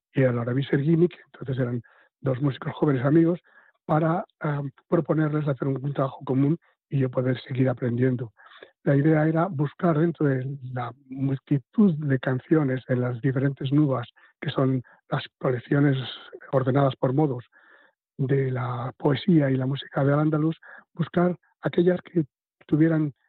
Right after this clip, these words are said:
identificación clara con autores de, de Al-Ándalus. Y ese fue un poco el encargo y el esfuerzo para buscar esa autoría que diera más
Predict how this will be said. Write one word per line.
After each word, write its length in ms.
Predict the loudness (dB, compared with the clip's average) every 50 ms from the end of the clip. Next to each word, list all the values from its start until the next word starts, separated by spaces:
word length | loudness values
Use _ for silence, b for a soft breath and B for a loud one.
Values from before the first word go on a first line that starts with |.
| _ _ _ _ _ -2
identificación 840 | 0 2 2 0 0 -2 -2 -2 -2 -2 -2 0 0 0 0 0 0
clara 440 | 0 0 0 0 0 0 -2 -4
con 260 | -4 -2 -2 -2 -2 -2 -4 _
autores 640 | -2 -2 -2 -2 -4 _ 0 0 2 2 0 -2 -4 -6 _ _ _ _ _ _ _ _ _ _
de, 600 | -4 -2 -2 -2 -4 -6 -6 -8 -8 -8 -10 -12
de 140 | -12 -8 -4 -2
Al-Ándalus. 520 | 0 0 0 -2 -4 -8 -10 -16 -18 -20 -20 _ _ _ _ b b b b b b b b b b b _ _ _ 2
Y 100 | 2 2
ese 180 | 4 2 0
fue 160 | 2 2 2
un 80 | 2 2
poco 240 | -2 -4 -2 0 0
el 80 | 0
encargo 540 | 0 -2 -2 -2 -2 -2 -2 -2 -2 0 0
y 60 | 0 0
el 80 | -2
esfuerzo 440 | -4 -4 -2 -2 -2 0 -2 -4 -4
para 320 | -4 -2 -2 0 0 0 -2
buscar 680 | -2 -4 -6 -6 -6 -6 -6 -2 0 0 0 0 -2 -4 -8 -14 -18 _ _ _ _ _
esa 200 | -4 -2 0 0
autoría 520 | 0 0 0 0 -2 0 2 2 0 0 -2
que 120 | -2 0
diera 240 | 0 2 2 0 -2
más 360 | -2 -2 -2 0 0 -2 -2